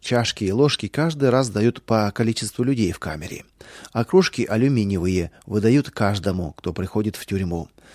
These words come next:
При отправке на этап кружку положено сдать. В обед дают капустную, крупяную или рыбную похлёбку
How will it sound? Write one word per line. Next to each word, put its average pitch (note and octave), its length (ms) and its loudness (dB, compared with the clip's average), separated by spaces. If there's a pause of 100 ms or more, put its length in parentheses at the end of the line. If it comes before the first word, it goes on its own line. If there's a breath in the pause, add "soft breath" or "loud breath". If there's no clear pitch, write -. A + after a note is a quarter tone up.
(300 loud breath)
При G#2 120 -2
отправке A2 520 0
на F2 160 -2
этап C#3 300 0
кружку D#3+ 480 0
положено G#2+ 500 -2
сдать. F2 380 -8 (580 loud breath)
В A2 60 2
обед D3 320 4
дают B2+ 300 2
капустную, C#3+ 680 0
крупяную A#2+ 580 2
или C3 200 2
рыбную B2+ 400 4
похлёбку G#2+ 720 0